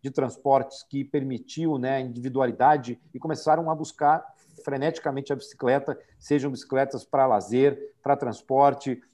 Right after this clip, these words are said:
pra performance, pra tudo. E todos os segmentos, desde o infantil, né, até bicicletas, é, é, todo tipo de segmentos, incluindo elétricas,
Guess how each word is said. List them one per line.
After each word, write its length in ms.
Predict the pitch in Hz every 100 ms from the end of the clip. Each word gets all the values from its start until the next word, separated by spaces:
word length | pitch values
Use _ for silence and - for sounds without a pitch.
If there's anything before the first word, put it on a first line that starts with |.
| _
pra 200 | 147 151
performance, 920 | 147 123 - 131 143 139 139 123 -
pra 120 | - 147
tudo. 420 | - 170 123 107
E 140 | 127
todos 400 | 127 160 196 160
os 160 | 160 -
segmentos, 540 | 139 127 127 147 -
desde 280 | 131 160 139
o 40 |
infantil, 680 | 143 - 120 - 151 170 170 - - - _ -
né, 340 | 120 143 165 -
até 560 | 131 - 139 160 - - _
bicicletas, 880 | 123 117 - 135 143 143 143 117 - -
é, 300 | 120 117 117 120 110 110
é, 40 | 110
todo 200 | 151 135
tipo 400 | 139 - 202 190
de 80 | 151
segmentos, 600 | - 120 127 131 135 127
incluindo 580 | 135 127 127 131 170 151
elétricas, 680 | 120 127 143 143 143 147